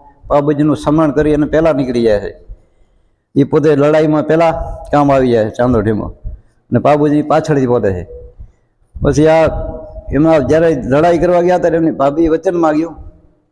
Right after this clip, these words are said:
કે, "હંધાને મારજો બાબુજી, પણ એક બનાવી બેનનો ચૂડલો અમર રાખજો, કેમ કે જીંજરાવેનો બનાવી તો બનાવીમાંથી ઘા ન કરજો."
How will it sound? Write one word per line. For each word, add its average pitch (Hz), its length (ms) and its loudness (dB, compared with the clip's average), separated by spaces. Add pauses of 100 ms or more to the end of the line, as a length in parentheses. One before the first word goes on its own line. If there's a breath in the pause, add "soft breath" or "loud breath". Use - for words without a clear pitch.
(280)
કે, 139 60 0
"હંધાને 156 360 4
મારજો 180 360 2
બાબુજી, 165 360 0
પણ 151 180 0
એક 147 180 -2
બનાવી 160 260 2
બેનનો 175 400 0
ચૂડલો 170 320 -2
અમર 160 180 0
રાખજો, 117 380 -2 (720)
કેમ 147 160 2
કે 139 80 2
જીંજરાવેનો 156 520 2
બનાવી 160 360 2
તો 131 100 0
બનાવીમાંથી 165 480 0
ઘા 151 160 2
ન 156 100 0
કરજો." 117 280 -2